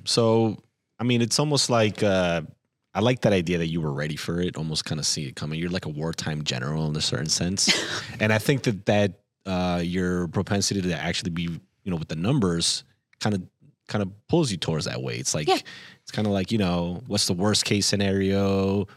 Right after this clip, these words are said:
Speaker 1: best case, and what's most likely to happen kinda thing. Um,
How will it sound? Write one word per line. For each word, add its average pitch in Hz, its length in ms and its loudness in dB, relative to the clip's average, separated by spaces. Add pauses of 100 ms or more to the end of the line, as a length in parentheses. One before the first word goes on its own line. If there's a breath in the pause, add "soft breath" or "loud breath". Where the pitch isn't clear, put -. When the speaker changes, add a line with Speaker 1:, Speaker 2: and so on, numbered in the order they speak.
Speaker 1:
best 101 220 0
case, 98 400 0
and 85 120 -4
what's 85 160 -4
most 87 240 -2
likely 92 260 -4
to 82 100 -4
happen 82 380 -4
kinda 85 220 -4
thing. 85 380 -4 (540 loud breath)
Um, 82 880 -2